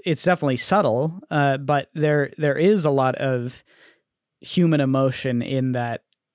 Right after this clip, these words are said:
in that moment. And it, it might not be the fiery rage that you're looking for, maybe, but, um, it's certainly, it's certainly passionate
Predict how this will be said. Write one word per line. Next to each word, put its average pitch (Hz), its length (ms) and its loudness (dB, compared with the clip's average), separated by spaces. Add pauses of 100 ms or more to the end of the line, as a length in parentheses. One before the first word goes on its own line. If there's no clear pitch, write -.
in 135 160 -2
that 120 180 -6
moment. 120 580 -4
And 139 200 -2
it, - 120 -6
it 151 300 0
might 175 340 2
not 147 280 0
be 135 380 -2 (380)
the 147 140 0
fiery 143 920 2 (100)
rage 175 460 2
that 127 240 -4 (120)
you're 123 440 0
looking 127 320 -4
for, 117 240 -6
maybe, 117 320 -6
but, 127 280 -6 (460)
um, 131 420 -4 (220)
it's 151 180 -2
certainly, 143 800 2 (1400)
it's 156 180 -2
certainly 170 320 2
passionate - 640 -2